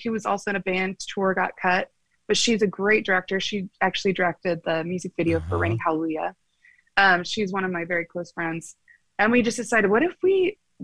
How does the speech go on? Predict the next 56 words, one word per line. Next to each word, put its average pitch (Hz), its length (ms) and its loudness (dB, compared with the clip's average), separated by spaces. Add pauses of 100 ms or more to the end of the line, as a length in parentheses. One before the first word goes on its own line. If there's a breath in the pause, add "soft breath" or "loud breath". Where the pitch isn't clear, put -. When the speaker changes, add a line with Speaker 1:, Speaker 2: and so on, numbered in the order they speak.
(140)
Speaker 1:
what 240 180 2
if 302 80 -2
just, 247 340 -2
'cause 226 260 -2 (140)
the 208 80 -8
problem 311 300 4
with 214 140 0 (260)
filming 202 600 -2
or 196 120 4
doing 220 240 4
anything 240 320 0
is 185 140 -4
you 185 100 -2
just, - 180 -10
you 196 80 -4
can't 240 220 -2
have 190 100 0
a 180 80 0 (140)
Speaker 2:
Right. 262 160 6
Speaker 1:
crew, 185 280 4
Speaker 2:
Yeah. 120 200 4 (220)
Speaker 1:
especially 254 340 4
in - 20 6
the 214 80 6
middle 196 160 4
of 185 80 0
twenty 185 200 2
twenty, 196 380 2
you 185 140 -2
know, 180 140 -4 (680)
you 196 200 -2
can't 233 320 -2
have 202 180 2
a 190 60 4
lot 180 180 4
of 175 80 -10
people 175 300 -4
and 175 100 -6
you 170 60 -10
can't - 180 -10
endanger 185 400 -4
anyone. 160 360 -8 (540 soft breath)
And 202 120 2
so 214 380 4 (180)
Sarah 247 300 4
and 220 80 2
I 202 100 2
were 185 120 0
in 190 60 0
our 180 140 0
little 185 180 -4 (100)
pod 208 220 -6
together 170 500 -4 (220)
and 185 100 0
just 202 140 -6
decided, 240 480 0